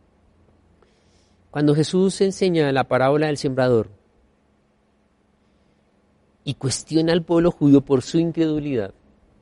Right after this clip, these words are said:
estoy en Mateo trece, catorce al quince, por favor. Mateo trece, catorce, quince.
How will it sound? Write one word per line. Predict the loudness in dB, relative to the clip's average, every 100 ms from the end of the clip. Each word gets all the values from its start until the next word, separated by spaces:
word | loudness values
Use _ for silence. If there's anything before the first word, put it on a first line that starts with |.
| _ _ _ _ _ _ _ _ _ _ -10
estoy | -8 -2 2
en | 4
Mateo | 2 4 4 4
trece, | 4 4 4 0 -6 -10 -20 _ _ _ _ _ -20 -10
catorce | -4 0 0 0
al |
quince, | 0 -2 -4
por | -6 -2
favor. | 0 0 -4 _ _ _ _ _ _ _ _ _ _ _ _ _ _ _ _ _ _ _ _ _ -12
Mateo | -6 0 2 2
trece, | 2 0 0
catorce, | -2 -2 -4 -4
quince. | -10 -10 -12